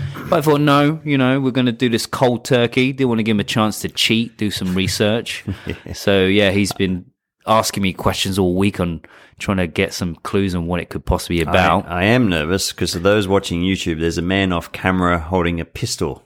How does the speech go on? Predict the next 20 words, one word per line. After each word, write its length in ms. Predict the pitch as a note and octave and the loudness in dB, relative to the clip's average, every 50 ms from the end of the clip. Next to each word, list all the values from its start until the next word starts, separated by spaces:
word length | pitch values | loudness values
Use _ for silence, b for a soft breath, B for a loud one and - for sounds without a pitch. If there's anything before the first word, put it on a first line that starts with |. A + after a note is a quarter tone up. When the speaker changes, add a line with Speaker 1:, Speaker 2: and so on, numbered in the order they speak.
| - | -12
Speaker 2:
<laughs> 260 | - B B B B C#5+ C5 G#4 B B B C5 B B B B - | -12 B B B B 0 0 0 B B B -12 B B B B -8
And 120 | - F#2+ F#2+ | -6 -6 -6
if 140 | - - | -4 -4
I 60 | F#2 F#2 | -4 0
get 180 | G2 A#2+ B2 | 2 2 4
it 60 | A#2 | 4
one 180 | G#2+ G#2 G2+ G2+ | 4 2 2 2
wrong, 220 | G#2+ A#2 A2+ G#2 | 2 2 2 2
he's 120 | G2+ G2 F#2+ | 0 -4 -4
gonna 200 | G2 G#2 F#2 F2 | -4 -6 -6 -6
shoot 320 | - - - C#3 B2+ - | -8 -6 -4 -4 -4 -4
me. 100 | A2 G#2 | -6 -8
Speaker 1:
You 720 | F#2+ - _ - - - - - - - - - - - - | -8 -10 _ -18 -14 -12 -10 -8 -8 -10 -10 -12 -14 -8 -6
got 160 | - E2+ - | -4 -4 -2
six 380 | - - - G#2+ - - - | -2 0 0 0 0 -2 -4
chances, 600 | - - C3+ B2 A2 G2+ G2+ - - E2 D2 C#2+ - | 0 2 2 2 2 0 -2 -4 -6 -6 -6 -6 -8
six 640 | - - - - - - - F#2+ F#2+ - - - - | -8 -8 -8 -10 -10 -8 -6 -8 -8 -6 -8 -10 -10
bullets. 800 | - F2+ E2 F#2 F2 D2+ D2 - - - - - - - - - | -8 -4 -2 -2 -2 -2 -6 -8 -6 -6 -4 -4 -4 -4 -6 -8
<laughs> 40 | - - - - - - - - - - - - F2+ F#2+ B B B B G#2+ B B B B B B - - | -8 -10 -16 -16 -16 -16 -14 -14 -14 -14 -14 -12 -12 -10 B B B B -12 B B B B B B -14 -10
So, 760 | - - - - - B2+ A#2+ G#2 F#2+ F#2 G2+ A2+ C3 C#3 | -8 -6 -2 2 2 4 4 6 4 4 4 4 4 2